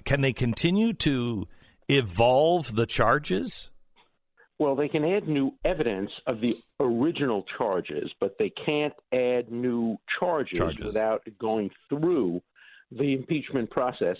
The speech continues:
Speaker 2: in the House. And, you know, that's, <clears throat> so Lev Parnas would be a hard case, because to the extent he's alleging something different, that may be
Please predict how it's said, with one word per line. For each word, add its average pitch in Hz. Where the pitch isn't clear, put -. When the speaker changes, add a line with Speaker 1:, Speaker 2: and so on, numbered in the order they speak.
Speaker 2:
in 127
the 104
House. 98
And, 127
you 170
know, 110
that's, 120
<clears throat> -
so 143
Lev 151
Parnas 120
would 117
be 110
a 101
hard 104
case, 123
because 127
to 143
the 123
extent 165
he's 135
alleging 117
something 107
different, 117
that 117
may 123
be 107